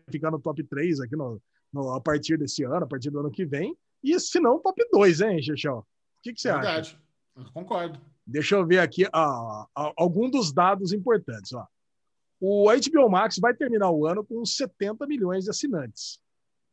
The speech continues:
Speaker 1: Então, quer dizer, a Disney, numa semana que a Disney Plus já atingiu cem milhões de assinantes, quer dizer,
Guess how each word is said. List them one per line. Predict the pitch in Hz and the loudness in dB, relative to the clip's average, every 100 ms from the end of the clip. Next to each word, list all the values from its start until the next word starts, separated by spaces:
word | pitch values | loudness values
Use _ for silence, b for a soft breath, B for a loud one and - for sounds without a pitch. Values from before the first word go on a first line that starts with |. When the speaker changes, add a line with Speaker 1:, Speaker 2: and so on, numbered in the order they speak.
| _ | _
Speaker 1:
Então, | 113 190 | -6 0
quer | 226 | 2
dizer, | 160 | 2
a | 147 | 2
Disney, | 175 247 247 214 | 2 2 4 2
numa | 180 233 269 | 0 0 2
semana | 247 196 170 156 | 2 2 0 0
que | |
a | 170 | -2
Disney | 143 233 233 | -4 -2 0
Plus | 208 - 147 113 - - _ _ _ | -2 -2 -6 -6 -12 -16 _ _ _
já | 135 127 208 254 | -6 2 4 4
atingiu | 196 214 151 | 2 -2 0
cem | 175 - 220 339 | -2 0 0 2
milhões | 311 185 202 254 156 | 2 4 4 2 -2
de | |
assinantes, | 151 - 143 202 175 - _ _ _ _ _ | -4 -4 -4 -6 -6 -12 _ _ _ _ _
quer | 175 | -8
dizer, | 131 - 151 | -6 -4 -4